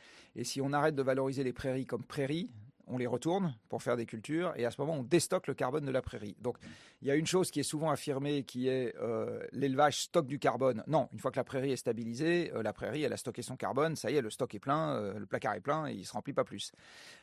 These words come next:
Par contre, si on supprime la prairie, là, le placard se vide. Et ça, c'est très ennuyeux.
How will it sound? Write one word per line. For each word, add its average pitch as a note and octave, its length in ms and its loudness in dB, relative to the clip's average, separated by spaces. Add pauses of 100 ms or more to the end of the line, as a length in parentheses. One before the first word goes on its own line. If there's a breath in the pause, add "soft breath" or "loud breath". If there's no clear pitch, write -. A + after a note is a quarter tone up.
Par C3+ 160 4
contre, F3+ 300 0
si B2+ 160 -4
on B2 60 -4
supprime F3 320 0
la C3+ 100 4
prairie, D3+ 460 0
là, C#3+ 80 6
le C#3 100 2
placard B2+ 280 2
se D3+ 80 -2
vide. B2 240 -4 (280)
Et B2 100 -8
ça, C#3 140 -2
c'est C3 140 -8
très B2 200 -4
ennuyeux. A2+ 400 -2